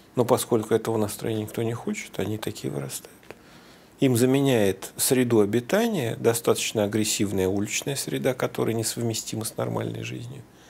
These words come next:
в наше время. Э, чи-, альтернатива какая? Компьютерная. Вот эта вот, э, советская пивная, в которой превратились эти сайты общения.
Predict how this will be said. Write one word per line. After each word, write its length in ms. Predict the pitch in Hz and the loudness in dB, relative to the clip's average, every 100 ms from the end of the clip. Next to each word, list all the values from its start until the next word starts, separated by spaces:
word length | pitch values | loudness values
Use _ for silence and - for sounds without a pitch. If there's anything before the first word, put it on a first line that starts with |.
| - - | -10 0
в 40 | |
наше 240 | 110 - - | 0 0 -4
время. 280 | 113 117 120 - - - - - - - - - 110 | -8 -10 -12 -18 -20 -20 -20 -20 -20 -20 -20 -4 4
Э, 640 | 120 120 117 113 113 117 117 | 6 6 4 0 -2 -4 -2
чи-, 800 | - 135 127 127 123 120 120 | 0 2 2 2 2 0 4
альтернатива 720 | 135 127 151 156 156 156 104 | 4 4 4 4 4 2 2
какая? 380 | 101 120 117 95 | 2 0 2 2
Компьютерная. 840 | - 123 120 214 220 113 98 95 110 - - - - - - - - - - | 4 2 2 0 2 0 0 -4 -8 -18 -20 -20 -20 -20 -20 -20 -20 -4 0
Вот 160 | 120 | 4
эта 200 | 127 123 | 4 4
вот, 300 | 110 107 - - | 4 2 -2 -6
э, 480 | - 110 104 104 104 | 0 0 2 0 -2
советская 580 | - 135 120 120 - 120 | 2 4 6 4 2 0
пивная, 500 | - 135 147 214 220 | 2 2 4 4 2
в 80 | 143 | 0
которой 380 | - 101 107 101 | -2 -2 -2 -2
превратились 640 | - 107 110 - 98 - | 0 2 2 -2 -4 -4
эти 180 | - - | -6 -6
сайты 460 | - 113 98 - 98 | 0 2 0 0 -4
общения. 560 | 95 - 107 110 110 | -2 -4 -6 -8 -16